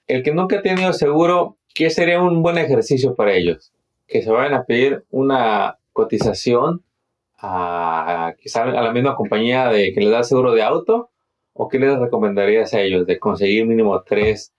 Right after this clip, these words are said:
presupuestos, darse el tiempo de ir a tres pláticas informativas, o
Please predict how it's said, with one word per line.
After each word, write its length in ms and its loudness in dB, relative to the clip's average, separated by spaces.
presupuestos, 1000 0
darse 300 2
el 160 -2
tiempo 420 0
de 100 2
ir 140 0
a 180 -2
tres 460 0
pláticas 720 -2
informativas, 920 -6
o 360 -2